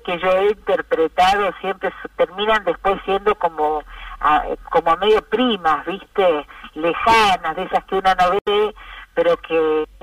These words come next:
que tienen su corazón. Pero, bueno, mirá, voy a elegir la primera que hice en teatro, que fue mi debut en teatro.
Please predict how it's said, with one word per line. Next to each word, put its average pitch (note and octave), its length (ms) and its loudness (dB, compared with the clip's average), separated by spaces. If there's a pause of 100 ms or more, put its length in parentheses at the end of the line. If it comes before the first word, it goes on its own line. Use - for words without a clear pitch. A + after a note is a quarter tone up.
(440)
que F3 140 -4
tienen A3+ 520 2
su E3+ 120 -2
corazón. D3+ 760 0 (640)
Pero, G#3+ 260 4 (1080)
bueno, A3+ 360 2
mirá, G#3+ 440 2 (380)
voy D4 240 0
a C#4+ 60 2
elegir B3 440 0
la G#3 220 2
primera G#3+ 460 2
que F3 180 -6
hice G#3 340 -4
en G3+ 120 -6
teatro, D#3+ 600 2
que D#3 120 -6
fue F#3+ 180 -2
mi G3+ 180 -4
debut F#3+ 460 2 (240)
en D3+ 140 -4
teatro. D3 680 0